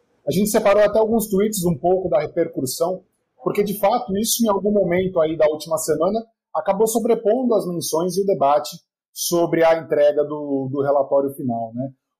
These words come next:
O Bolsonaro e o bolsonarismo, eles sabem usar muito bem, né, essa ideia de sobrepor escândalo, sobrepor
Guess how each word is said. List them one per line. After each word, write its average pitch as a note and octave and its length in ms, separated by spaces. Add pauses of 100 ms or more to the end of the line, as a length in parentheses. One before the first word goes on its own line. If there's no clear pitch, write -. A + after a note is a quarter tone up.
O C4 260
Bolsonaro A#3 460
e A#3 40
o - 20
bolsonarismo, G3 560
eles F#3 100
sabem F#3 300
usar E3+ 280
muito F#3+ 220
bem, C#3 340 (160)
né, C3 160 (300)
essa C#3 220
ideia C#3+ 280
de C3 160
sobrepor C#3 460
escândalo, C3+ 540
sobrepor C#3 720